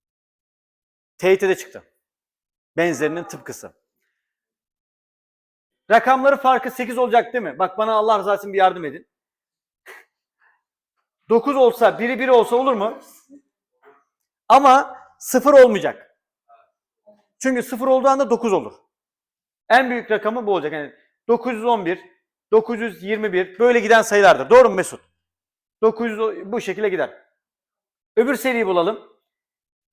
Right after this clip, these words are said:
Sekize sıfır. Değil mi? Sekize sıfır. Burada da arkadaşlar dokuz olmayacak.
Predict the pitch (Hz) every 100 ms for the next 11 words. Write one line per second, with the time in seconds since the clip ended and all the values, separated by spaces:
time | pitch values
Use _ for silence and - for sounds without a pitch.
0 | _ _ _ _ 220 220 226 262 277 -
1 | _ _ _ _ _ _ - 269 190 147
2 | - _ _ _ _ _ _ _ _ -
3 | 269 165 - - _ - 220 196 208 -
4 | - 233 - - _ _ _ _ _ 214
5 | 269 277 254 233 226 208 - 233 - -
6 | - 226 240 202 151 113 98 _